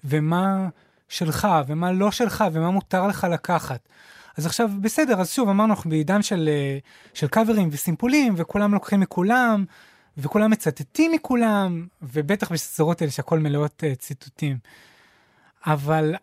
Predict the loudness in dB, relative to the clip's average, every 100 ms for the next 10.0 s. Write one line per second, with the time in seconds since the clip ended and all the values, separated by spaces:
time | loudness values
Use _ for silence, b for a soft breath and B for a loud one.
0 | -2 -2 0 -2 -4 -6 -8 -12 _ _
1 | 0 2 2 0 -2 -4 -6 -8 _ _
2 | _ _ _ -20 -20 _ 0 2 2 0
3 | 0 0 0 2 0 0 -2 -4 -4 -6
4 | -8 -10 -14 _ _ _ _ _ _ _
5 | _ -20 -20 _ _ _ _ _ _ _
6 | _ 0 2 2 2 2 2 0 2 0
7 | 0 -4 -6 -4 -2 -2 0 -2 -2 -4
8 | -6 -6 -2 0 0 0 2 2 0 -2
9 | -2 0 0 0 0 -4 -4 -4 -2 -2